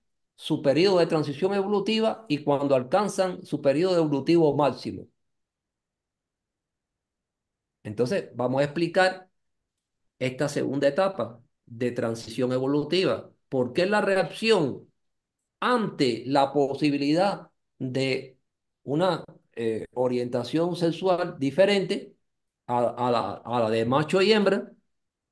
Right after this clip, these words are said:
¿por qué la reacción de ir en contra y por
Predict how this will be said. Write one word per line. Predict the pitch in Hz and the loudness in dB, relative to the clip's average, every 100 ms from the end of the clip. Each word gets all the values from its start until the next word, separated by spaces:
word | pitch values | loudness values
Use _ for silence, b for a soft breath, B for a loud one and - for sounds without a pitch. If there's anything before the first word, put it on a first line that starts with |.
| _ _ _ _ _ _ _ _ - - - | _ _ _ _ _ _ _ _ -20 -20 -10
¿por | - 127 131 | 0 0 2
qué | 127 196 | 2 4
la | 190 151 | 6 6
reacción | 143 143 143 202 208 156 - - | 8 6 4 2 4 2 -4 -4
de | 131 135 | 2 4
ir | 156 | 4
en | 165 165 | 4 4
contra | 165 185 165 190 202 - | 4 4 4 0 -2 -8
y | 131 127 | -4 -2
por | 123 120 | 0 0